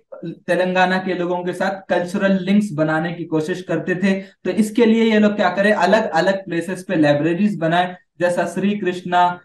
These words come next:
देवराया आंध्रा भाषा निलयम, ये एक library है, इसको जो है, नाइनटीन वन में कायम करते। और इसी तरह जो है, एक और literary अदबी तंजीम कायम करते,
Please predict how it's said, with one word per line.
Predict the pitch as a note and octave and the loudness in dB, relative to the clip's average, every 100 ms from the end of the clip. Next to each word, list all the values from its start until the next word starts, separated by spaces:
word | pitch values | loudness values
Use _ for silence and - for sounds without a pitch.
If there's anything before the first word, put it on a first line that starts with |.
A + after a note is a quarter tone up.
| _ | _
देवराया | B2+ E3+ F3 F3+ E3 E3 F3+ | -4 -2 0 0 2 2 0
आंध्रा | F3+ E3 E3+ F3 E3+ - | 0 -2 0 0 -2 -6
भाषा | C#3 D#3+ D#3+ F3 | -4 -4 -2 -4
निलयम, | D#3+ D#3 F3 F3+ F#3 - | -2 0 0 0 -4 -6
ये | D3 F3 | -6 -4
एक | F3+ F3 | -4 -2
library | D3 D3+ D#3+ F3 G3+ | 0 2 0 -2 -2
है, | F#3+ G3 - _ _ | -2 -4 -8 _ _
इसको | - - F#3+ | -8 -4 -2
जो | F3 | 0
है, | F3+ E3 | 0 0
नाइनटीन | D#3+ E3+ F#3 | 0 0 -2
वन | D#3+ E3 | -2 -2
में | F3+ F3+ | -4 -4
कायम | D#3+ E3+ E3+ | -4 -4 -4
करते। | F3 F3 F#3 F#3 - - | -4 -2 -4 -4 -10 -2
और | D#3+ D#3+ | 0 2
इसी | E3 G#3 | 0 -2
तरह | G3+ F3+ | 2 0
जो | F3 | 0
है, | F#3+ | -4
एक | F#3+ - D#3 | -6 -4 0
और | F#3+ G3+ | 4 4
literary | F3+ F3 F#3 F3+ G3 G3 - - | 2 -2 0 0 0 -4 -10 -6
अदबी | D3+ E3 F#3 | -2 0 0
तंजीम | G#3 F3 D#3+ F#3+ G3 | -2 -4 -4 -2 -2
कायम | F3+ E3 F3+ | -2 -4 -4
करते, | F3+ E3 F3+ F#3+ - | -4 -4 -2 -4 -8